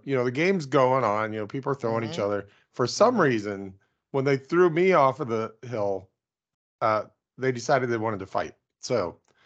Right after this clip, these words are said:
Speaker 1: I'm there fighting, like, five guys, right?
Speaker 2: <laughs>
Speaker 1: I spot out of the corner of my eye one of our neighbors, Eddie Smith, right?
Speaker 2: Uh-huh.
Speaker 1: And I thought, "Oh, good, an ally, right? He'll help."
Speaker 2: Mm.
Speaker 1: He comes over and joins in.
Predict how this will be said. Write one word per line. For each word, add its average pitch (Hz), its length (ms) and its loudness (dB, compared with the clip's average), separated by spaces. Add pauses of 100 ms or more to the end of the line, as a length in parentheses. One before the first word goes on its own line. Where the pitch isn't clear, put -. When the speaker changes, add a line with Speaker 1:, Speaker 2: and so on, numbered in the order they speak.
(300)
Speaker 1:
I'm 156 160 2
there 165 200 6
fighting, 131 500 -2
like, 98 200 -12
five 117 380 -2
guys, - 400 -10 (140)
right? 120 280 -4 (340)
Speaker 2:
<laughs> 160 540 -14
Speaker 1:
I 170 140 2
spot 175 600 0
out 131 120 -2
of 127 100 -6
the 120 60 -10
corner 185 400 -10
of 165 80 -6
my 147 220 -2
eye 87 440 -6 (640)
one 143 160 0
of 139 100 -2
our 131 120 4
neighbors, 104 560 -6 (200)
Eddie 127 200 -2
Smith, - 480 -8
right? 113 420 -8
Speaker 2:
Uh-huh. 104 280 -14 (260)
Speaker 1:
And 127 140 -2
I 135 100 0
thought, 117 440 2
"Oh, 214 160 6
good, 143 520 0
an 139 140 -2
ally, 156 380 0 (260)
right? 123 280 -6
He'll 147 200 -2
help." 170 300 -2
Speaker 2:
Mm. - 680 -12
Speaker 1:
He 226 140 0
comes 160 300 4
over 143 300 2
and 151 100 -4
joins 190 360 2
in. 233 400 2